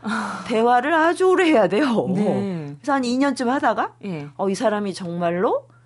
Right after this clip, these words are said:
Speaker 2: 뭐 계몽이나 뭐 합리적인, 음, 그런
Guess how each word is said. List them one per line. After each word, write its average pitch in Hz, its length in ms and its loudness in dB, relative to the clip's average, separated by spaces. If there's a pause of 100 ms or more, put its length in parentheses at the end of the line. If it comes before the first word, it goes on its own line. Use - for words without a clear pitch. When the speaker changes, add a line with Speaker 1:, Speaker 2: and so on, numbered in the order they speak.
(260)
Speaker 2:
뭐 127 500 -10 (100)
계몽이나 175 720 -4
뭐 139 520 -8
합리적인, 196 840 -6 (100)
음, 117 400 -12
그런 151 400 -8